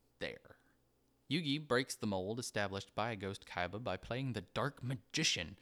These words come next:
which obliterates his giant. Ghost Kaiba laughs and proceeds to taunt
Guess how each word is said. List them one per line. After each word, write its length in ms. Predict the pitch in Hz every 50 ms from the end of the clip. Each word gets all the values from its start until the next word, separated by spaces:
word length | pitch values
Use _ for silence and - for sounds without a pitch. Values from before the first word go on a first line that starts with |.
| - - - -
which 160 | 110 - -
obliterates 600 | 107 101 107 101 95 87 92 87 87 90 - -
his 140 | 95 90 87
giant. 400 | - 101 95 85 78 71 73 - _ _ _ _ -
Ghost 220 | - 127 123 -
Kaiba 340 | - 123 107 104 95 90 87
laughs 380 | 98 127 139 123 113 120 - -
and 80 | 104
proceeds 400 | 95 113 - - 113 107 104 -
to 100 | - 101
taunt 380 | - - - - - 170 147